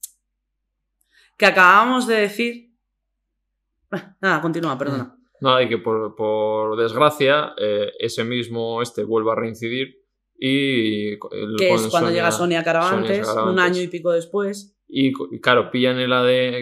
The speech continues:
Speaker 2: N, haciendo el A D N, de, concuerdan con que es el mismo que el
Speaker 1: En el
Speaker 2: de,
Speaker 1: caso
Speaker 2: el
Speaker 1: de
Speaker 2: de
Speaker 1: Rocío.
Speaker 2: Rocío. Ento-, pero, claro, Dolores ya la habían condenado, lleva tres años en prisión, yo
Speaker 1: Sí.
Speaker 2: creo, y como lo esto, pues ya le absuelven.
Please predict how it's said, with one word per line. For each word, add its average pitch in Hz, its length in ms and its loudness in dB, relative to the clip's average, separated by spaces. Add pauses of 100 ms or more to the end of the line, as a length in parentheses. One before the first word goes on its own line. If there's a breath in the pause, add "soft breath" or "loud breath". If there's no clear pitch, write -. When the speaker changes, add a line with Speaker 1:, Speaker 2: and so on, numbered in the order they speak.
(180)
Speaker 2:
N, 113 100 -8
haciendo 123 300 -6
el 123 80 0
A 123 80 0
D 127 180 0
N, 143 320 -6
de, 110 400 -6
concuerdan 120 560 -4
con 113 200 -6
que 117 140 -4
es 117 120 -6
el 113 100 -6
mismo 127 520 -8
que 120 520 -2
el 113 160 -6
Speaker 1:
En - 80 -2
el - 140 0
Speaker 2:
de, - 40 -2
Speaker 1:
caso 165 200 0
Speaker 2:
el 107 60 0
Speaker 1:
de 107 100 2
Speaker 2:
de - 80 0
Speaker 1:
Rocío. 131 260 -4
Speaker 2:
Rocío. 107 140 -6
Ento-, 104 200 -12 (100)
pero, 151 420 0
claro, 117 180 0
Dolores 113 380 0
ya 117 100 -4
la 107 60 -2
habían 113 220 -2
condenado, 180 680 -4 (220)
lleva 117 580 2
tres 123 280 -2
años 120 320 -8
en 117 140 -8
prisión, 120 540 -6
yo 120 120 -6
Speaker 1:
Sí. 165 100 0
Speaker 2:
creo, 175 500 2 (840 loud breath)
y 107 760 2
como 110 220 -2
lo 110 140 4
esto, 113 260 -2
pues 104 140 -10
ya 120 320 -4
le 110 160 -4
absuelven. 101 580 -4